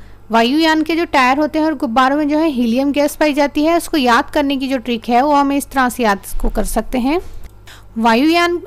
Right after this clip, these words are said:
और जो गुब्बारे होते हैं वो कहाँ उड़ते हैं? ऊपर उड़ते हैं। ऊपर उड़कर कहाँ पहुँच जाते हैं? हिल स्टेशन पहुँच जाते हैं।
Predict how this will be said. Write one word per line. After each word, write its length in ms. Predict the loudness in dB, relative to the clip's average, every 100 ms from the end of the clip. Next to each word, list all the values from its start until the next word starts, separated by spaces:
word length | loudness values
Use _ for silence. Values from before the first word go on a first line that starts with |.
| 0
और 200 | 2 2
जो 180 | 0 -2
गुब्बारे 380 | 0 2 2 4
होते 220 | 0 -2
हैं 80 | -2
वो 160 | -2
कहाँ 260 | -2 0 2
उड़ते 200 | 0 0
हैं? 160 | -2 -2
ऊपर 400 | -2 -2 2 2
उड़ते 220 | 0 -2
हैं। 100 | 0
ऊपर 300 | 0 0 0
उड़कर 280 | 0 0 -2
कहाँ 240 | 0 -2 0
पहुँच 140 | -2
जाते 280 | 0 -2 0
हैं? 180 | -2 -2 -4 -20 -18 -2
हिल 180 | 2 2
स्टेशन 420 | 2 -2 0 -4
पहुँच 240 | -2 -4 -2
जाते 340 | -2 -2 -4
हैं। 240 | -4 -4